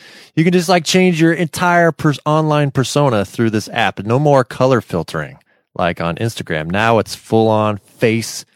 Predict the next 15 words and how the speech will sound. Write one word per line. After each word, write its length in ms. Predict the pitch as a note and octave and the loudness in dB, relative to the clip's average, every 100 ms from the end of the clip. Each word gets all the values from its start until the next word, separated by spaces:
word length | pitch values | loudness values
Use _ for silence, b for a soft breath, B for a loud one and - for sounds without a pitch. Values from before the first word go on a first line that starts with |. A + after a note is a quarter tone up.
| _ | _
tuning. 560 | - F3+ E3+ D#3 A#2+ F2+ _ _ | -2 4 4 4 0 -6 _ _
Can't 220 | - D#3 - | -4 -2 0
believe 260 | C#3+ A#2+ | 0 0
it. 80 | F#2+ | -4
It's 180 | E2+ - | -8 -14
a 60 | |
scandal, 480 | - - B2+ A2+ F#2+ | -14 -8 -4 -4 -6
Scott, 320 | - G2+ E2+ | -8 -6 -8
that 100 | - F#2+ | -10 -12
you 100 | F2+ | -6
have 180 | F#2 | -6
this 160 | F2 - | -6 -8
on 80 | F#2 | -10
your 100 | E2 | -10
phone. 360 | - F2+ D#2 | -10 -10 -10